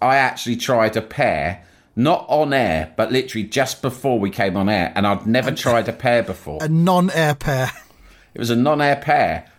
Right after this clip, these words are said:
Speaker 1: but it, I think we filled a whole episode with it because we came on, we started recording, and I revealed that I'd just tasted a pear for the first time in my life,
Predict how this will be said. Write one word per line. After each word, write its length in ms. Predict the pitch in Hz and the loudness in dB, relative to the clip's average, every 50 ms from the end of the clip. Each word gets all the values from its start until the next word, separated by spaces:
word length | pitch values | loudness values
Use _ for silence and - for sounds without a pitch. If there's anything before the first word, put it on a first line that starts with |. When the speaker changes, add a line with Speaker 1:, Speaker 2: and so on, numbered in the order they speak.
| _ _ | _ _
Speaker 1:
but 100 | - 113 117 | -2 0 0
it, 120 | 120 - | 2 2
I 60 | 113 117 | 0 -2
think 220 | - 160 160 160 | -2 -2 -2 -2
we 80 | 117 135 | -4 -2
filled 220 | - 147 127 110 | -2 0 0 2
a 40 | 113 | 2
whole 160 | 113 107 104 | 2 2 2
episode 380 | 135 160 - - - 113 95 87 | 0 -2 -4 -4 -4 -2 -2 -2
with 100 | 92 82 | -4 -4
it 80 | 80 - | -6 -6
because 180 | 95 92 - | -10 -8 -8
we 80 | 107 101 | -8 -4
came 260 | - 147 143 135 113 | -2 -2 -2 0 0
on, 160 | 98 95 - - | -2 -4 -4 -4
we 180 | 95 104 95 - - | -6 -6 -6 -8 -10
started 380 | - - - 151 143 82 90 | -6 -2 0 0 0 0 -4
recording, 640 | 82 - - 123 147 139 117 82 64 80 90 85 - | -8 -10 -8 -6 -6 -4 -4 -4 -4 -6 -6 -6 -4
and 160 | - 92 95 107 | -2 0 2 2
I 120 | 117 117 | 2 2
revealed 440 | 110 104 90 82 95 87 87 85 - | 0 0 -2 -2 0 0 0 -2 -2
that 120 | 98 64 73 | -2 0 0
I'd 160 | 92 82 - | 0 -2 -2
just 240 | 107 110 - - - | -4 -4 -4 -4 -4
tasted 360 | 120 101 98 - - 90 87 | -2 -2 -2 -6 -6 -6 -6
a 60 | 82 | -6
pear 240 | - - 95 87 - | -4 -2 -2 -2 -2
for 80 | - 82 | -2 -6
the 60 | 85 | -6
first 460 | - - 101 98 98 - - - - | -4 -2 0 0 0 -2 -6 -8 -4
time 180 | - 104 95 90 | -2 0 0 0
in 100 | 85 85 | 0 0
my 120 | 82 80 80 | 2 2 2
life, 500 | 85 92 80 67 71 98 - - - | 2 0 0 0 -4 -8 -10 -16 -20